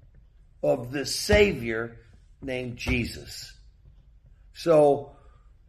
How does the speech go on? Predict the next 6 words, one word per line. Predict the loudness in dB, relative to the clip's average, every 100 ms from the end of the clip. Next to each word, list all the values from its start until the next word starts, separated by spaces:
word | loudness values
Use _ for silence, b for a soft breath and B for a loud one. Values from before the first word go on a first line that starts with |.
| _ _ _ -10
your | 0 2 2
hope | 2 4 6 2
can | -4 -4
actually | 0 0 -2 -6 -6
come | -8 -4 -2 0
alive | 0 2 2 2 2 0 -2 -8 -16